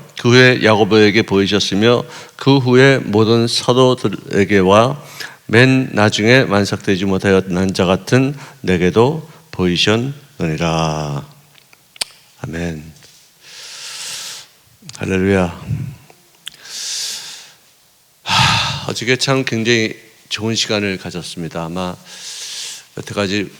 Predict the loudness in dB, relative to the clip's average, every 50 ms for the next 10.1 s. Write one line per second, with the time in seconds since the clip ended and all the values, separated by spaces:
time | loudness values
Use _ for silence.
0 | -12 -6 -4 -2 0 0 0 -2 -4 -4 -6 -4 -2 -2 -2 -2 -2 -2 -2 -2
1 | -4 -4 -6 -8 -6 -6 -6 -6 -6 -6 -6 -6 -8 -12 -16 -16 -14 -14 -12 -10
2 | -10 -8 -6 -6 -6 -6 -6 -6 -8 -8 -10 -10 -10 -8 -6 -8 -8 -8 -10 -14
3 | -12 -10 -10 -10 -8 -10 -10 -8 -10 -8 -6 -4 -4 -4 -6 -8 -14 -18 -20 -20
4 | -20 -20 -20 _ _ _ _ _ -20 -20 _ _ _ _ _ _ -16 -16 -14 -14
5 | -14 -16 -18 -18 -20 -20 _ -20 _ _ _ _ _ _ _ -16 -12 -10 -8 -8
6 | -8 -8 -8 -8 -6 -6 -6 -8 -8 -10 -10 -10 -8 -8 -8 -8 -8 -10 -12 -12
7 | -14 -14 -14 -12 -12 -12 -14 -14 _ -12 -8 -6 -6 -6 -6 -8 -8 -10 -14 -14
8 | -10 -8 -8 -8 -8 -8 -8 -8 -8 -8 -8 -8 -8 -8 -8 -8 -8 -8 -10 -10
9 | -10 -10 -8 -10 -10 -10 -10 -10 -10 -10 -10 -10 -10 -12 -12 -12 -10 -10 -8 -10
10 | -10